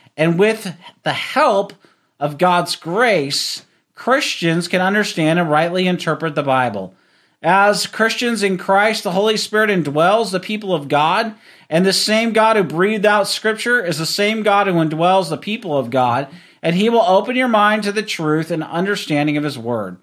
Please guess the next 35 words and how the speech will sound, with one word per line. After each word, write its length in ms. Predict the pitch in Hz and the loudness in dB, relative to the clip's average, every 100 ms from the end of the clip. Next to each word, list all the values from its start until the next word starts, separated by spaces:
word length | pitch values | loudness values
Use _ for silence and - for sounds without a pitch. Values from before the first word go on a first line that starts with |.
| _ _ _ - | _ _ _ -2
So 160 | 180 | 0
understanding 640 | 170 208 254 - 233 233 220 | 2 2 0 -2 0 0 -2
Scripture 480 | - 254 254 214 185 | -2 -2 0 0 0
is 160 | 156 | 0
not 260 | 160 208 285 | 0 2 2
always 360 | 302 240 160 | 2 2 0
easy, 260 | 143 139 170 | -2 -2 -2
but 140 | 185 | -2
the 100 | 185 | -2
Lord 520 | 185 190 226 247 208 - | 0 0 2 2 0 -4
desires 680 | 156 143 160 202 247 240 185 | -4 0 2 2 2 0 0
the 100 | 180 | -4
people 340 | 208 214 214 | -6 -6 -4
of 120 | 196 | -4
God 500 | 147 143 139 147 147 - _ - | -2 0 0 -2 -6 -18 _ -10
to 100 | 156 | -6
search 460 | - 226 254 247 | -2 2 2 0
the 100 | 233 | -4
word, 380 | 175 160 160 175 | 0 2 2 0
to 100 | 175 | 0
mine 360 | 160 160 202 233 | 2 2 2 -2
it. 180 | 247 - _ _ _ | -6 -12 _ _ _
It's 200 | 156 - | -8 -4
to 100 | - | -2
be 160 | 185 180 | 0 0
treasured 640 | 180 - 208 196 202 190 | -2 -4 -2 0 -2 -2
fully. 600 | 143 - 160 135 95 76 _ _ _ | -6 -8 -6 -4 -6 -10 _ _ _
So 200 | - 175 | -2 0
understanding 760 | 170 196 247 254 214 202 208 | 2 2 2 0 0 0 0
the 80 | 190 | 0
Bible 400 | 156 175 165 139 | 2 2 2 0
is 160 | 139 151 | -4 0
not 280 | 160 214 294 | 2 4 4
always 340 | 269 175 143 | 2 2 -2
easy, 500 | 226 196 131 139 - | -4 -4 -4 -4 -8